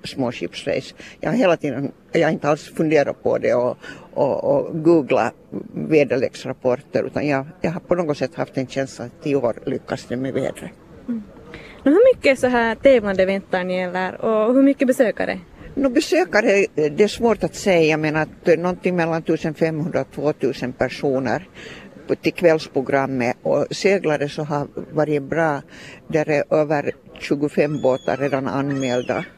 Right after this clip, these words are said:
Speaker 1: Så vi kommer nog att vara nöjda med, med resultatet. Det är klart att det finns flera båtar, men att många av dem är, är tyvärr i båtskjul och på andra förvaringsställen som inte seglarna har orkat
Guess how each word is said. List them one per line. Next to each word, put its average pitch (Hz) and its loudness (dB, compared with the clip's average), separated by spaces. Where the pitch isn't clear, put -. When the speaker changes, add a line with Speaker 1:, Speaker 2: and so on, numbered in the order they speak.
Speaker 1:
Så - -2
vi 151 0
kommer 143 -2
nog 147 0
att 143 -4
vara 127 0
nöjda 127 0
med, 120 -6
med 143 -2
resultatet. 131 -4
Det 160 2
är 131 -2
klart 190 0
att 165 -2
det 165 -2
finns 190 -2
flera 147 0
båtar, - -2
men 139 -4
att 131 -6
många 160 -4
av 120 -2
dem 139 0
är, 131 -4
är 180 2
tyvärr 156 2
i - -2
båtskjul 143 0
och - 0
på 147 2
andra 139 0
förvaringsställen 127 -2
som 127 -6
inte - -6
seglarna 123 -2
har 135 -6
orkat 120 -2